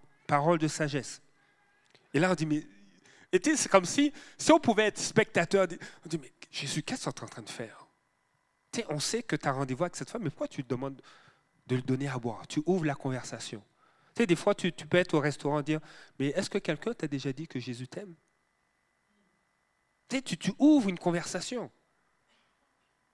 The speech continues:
Tu es à la maison, tu as une pensée, tu, tu, tu peux ouvrir une conversation parce que Dieu veut faire quelque chose. Et, et notre intimité avec lui nous permet d'entendre même des conseils de sa part pour avoir une parole de sagesse.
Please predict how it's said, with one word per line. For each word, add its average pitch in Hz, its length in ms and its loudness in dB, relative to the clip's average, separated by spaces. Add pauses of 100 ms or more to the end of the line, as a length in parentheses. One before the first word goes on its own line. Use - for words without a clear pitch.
(240)
Tu 214 160 6
es - 20 10
à 214 80 10
la 202 140 6
maison, 190 440 4 (400)
tu 185 100 8
as 185 40 10
une 185 100 2
pensée, 208 440 2
tu, 202 240 0
tu, - 160 -2
tu 214 120 2
peux 214 240 2
ouvrir 196 300 2
une 240 80 -2
conversation 190 600 2 (240)
parce 165 180 6
que 185 60 6
Dieu 175 180 4
veut 196 120 4
faire 185 200 0
quelque - 180 -2
chose. 190 440 2 (580)
Et, 190 260 6 (260)
et 180 60 10
notre 190 300 6
intimité 208 480 4
avec 226 240 4
lui 214 140 4
nous 196 100 2
permet 208 420 2
d'entendre 190 680 2 (200)
même 220 280 2
des 180 100 6
conseils 233 580 2
de 190 120 4
sa 180 160 2
part 180 340 4 (240)
pour 180 120 6
avoir 170 120 6
une 170 120 4
parole 180 360 6
de 170 100 4
sagesse. 170 600 0